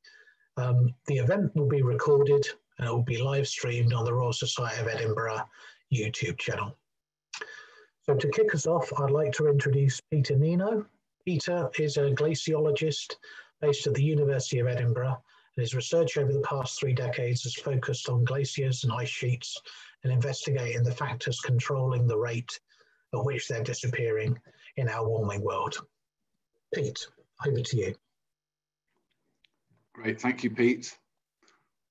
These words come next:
Speaker 2: So I'm just going to share my screen.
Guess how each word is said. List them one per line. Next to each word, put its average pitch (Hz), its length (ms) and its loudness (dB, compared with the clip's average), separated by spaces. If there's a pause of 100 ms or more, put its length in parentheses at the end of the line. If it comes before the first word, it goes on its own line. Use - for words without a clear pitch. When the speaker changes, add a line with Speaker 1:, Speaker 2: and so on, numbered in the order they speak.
Speaker 2:
So - 220 -10
I'm 101 160 -2
just 110 180 -4
going 110 140 0
to 101 120 -2
share 104 300 -4
my 98 300 0 (1300)
screen. 120 720 0